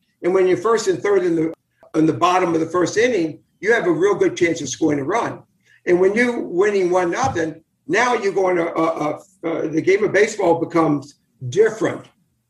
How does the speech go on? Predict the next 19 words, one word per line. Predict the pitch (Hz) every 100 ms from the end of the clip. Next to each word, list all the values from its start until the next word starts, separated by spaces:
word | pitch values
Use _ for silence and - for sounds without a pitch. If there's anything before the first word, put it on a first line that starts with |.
| -
It, | 156 160
uh, | - - - -
you | 208
know, | 190 -
people | - 302 302 208
think | - 202 170
you | 156
just | 185 -
going | 175 170
out | 170 - -
catching | - 175 170
a | 160
ball, | 156 156 151 -
throwing | 156 151 156
it, | 147 135
and | 139
what. | 147 - - -
It's, | 214 -
it's, | 139 - -